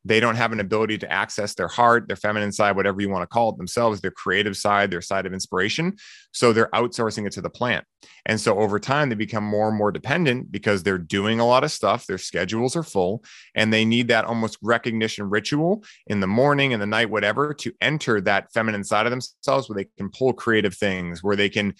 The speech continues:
be a better coach, where they can figure out, you know, new things to do in business, these types of things that have become essentially their identity, right? If someone is the identity of the visionary in the business and they wake up and they're stressed about that,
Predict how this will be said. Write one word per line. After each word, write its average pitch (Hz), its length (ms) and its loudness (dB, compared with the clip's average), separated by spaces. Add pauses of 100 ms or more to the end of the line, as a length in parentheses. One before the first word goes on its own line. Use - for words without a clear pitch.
(340)
be 113 120 4
a 110 60 4
better 113 220 6
coach, 131 380 4
where 104 60 -2
they 107 100 0
can 104 140 -6
figure 120 360 2
out, 113 320 4 (240)
you 117 100 0
know, 98 360 2
new 120 260 0
things 127 320 -2
to 120 100 -4
do 117 140 2
in 110 100 0
business, 117 440 2
these 110 180 -4
types 113 240 0
of 98 100 -6
things 123 300 0
that 101 240 -2
have 98 220 -4 (720)
become 113 380 0
essentially 104 400 -4
their 101 160 2
identity, 98 640 -2 (100)
right? 92 320 2 (240)
If 92 140 0
someone 120 320 2
is 101 80 -6
the 110 100 0
identity 113 540 2
of 101 160 2
the 98 40 -4
visionary 107 460 0
in 95 80 -4
the 87 60 -4
business 127 440 -2 (280)
and 104 160 0
they 104 80 4
wake 107 240 2
up 117 160 2
and 104 80 -4
they're 92 80 -2
stressed 110 400 -4
about 92 300 0
that, 87 260 0